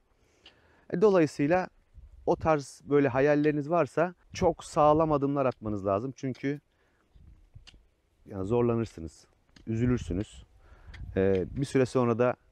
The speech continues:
bıkarsınız. Bıktıktan sonra geri dönersiniz. Ee, büyük bir hayal kırıklığı olur, büyük bir yıkım olur sizin için. O yüzden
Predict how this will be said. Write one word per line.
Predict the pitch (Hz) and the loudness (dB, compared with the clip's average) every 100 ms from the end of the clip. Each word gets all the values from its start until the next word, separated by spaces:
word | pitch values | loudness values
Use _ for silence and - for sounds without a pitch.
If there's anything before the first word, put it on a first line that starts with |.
| - | -8
bıkarsınız. | 117 - 147 139 101 101 - _ - | -6 0 -2 -2 -8 -10 -12 _ -14
Bıktıktan | 127 - 120 131 | -14 -14 -6 -4
sonra | 123 127 117 | -4 -2 -2
geri | 104 139 135 | 2 0 2
dönersiniz. | 123 98 87 82 92 - _ _ _ _ _ _ _ - | 0 -2 -6 -10 -14 -14 _ _ _ _ _ _ _ -6
Ee, | 95 98 95 - - | -2 0 -2 -4 -6
büyük | 131 147 - | 0 0 2
bir | |
hayal | 147 135 143 | 0 2 0
kırıklığı | 139 139 135 127 | 0 -2 -2 -2
olur, | 139 107 123 113 | 0 0 -2 -2
büyük | 123 - | -4 -4
bir | 127 | -2
yıkım | 120 - 113 | -2 -2 -2
olur | 98 | -2
sizin | 92 92 95 | -4 -6 -6
için. | - - - | -8 -8 0
O | 143 | 2
yüzden | 101 117 | 2 -2